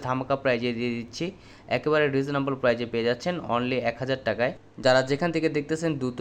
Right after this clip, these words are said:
স্ক্রিনশট নিয়ে অর্ডারগুলো কনফার্ম করে নেবেন। ঢাকার ভিতরে ডেলিভারি চার্জ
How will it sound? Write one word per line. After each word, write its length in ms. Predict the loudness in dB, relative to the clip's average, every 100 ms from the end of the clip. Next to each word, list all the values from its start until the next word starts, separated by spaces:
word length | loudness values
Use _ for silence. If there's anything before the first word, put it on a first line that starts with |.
| -4
স্ক্রিনশট 420 | -2 -4 0 0 0
নিয়ে 120 | 0
অর্ডারগুলো 280 | 0 0 -2 -2
কনফার্ম 280 | -2 0 -2 0
করে 140 | 0 2
নেবেন। 200 | 0 0 0
ঢাকার 260 | 0 0
ভিতরে 200 | 0 -2 -2
ডেলিভারি 320 | 0 2 2 2
চার্জ 180 | 2